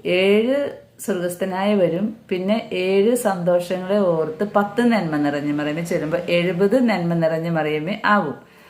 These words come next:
അതിൻ്റെ കൂട്ടത്തിൽ രണ്ട് നന്മ നിറഞ്ഞ മറിയമേ കൂടി ചൊല്ലിയിട്ടാണ് ഇവരിത് ചേർത്ത് വെക്കുന്നത്.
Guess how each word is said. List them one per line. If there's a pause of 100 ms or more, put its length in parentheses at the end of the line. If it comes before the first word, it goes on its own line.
(140)
അതിൻ്റെ
കൂട്ടത്തിൽ
രണ്ട്
നന്മ
നിറഞ്ഞ
മറിയമേ
കൂടി
ചൊല്ലിയിട്ടാണ് (120)
ഇവരിത് (340)
ചേർത്ത്
വെക്കുന്നത്.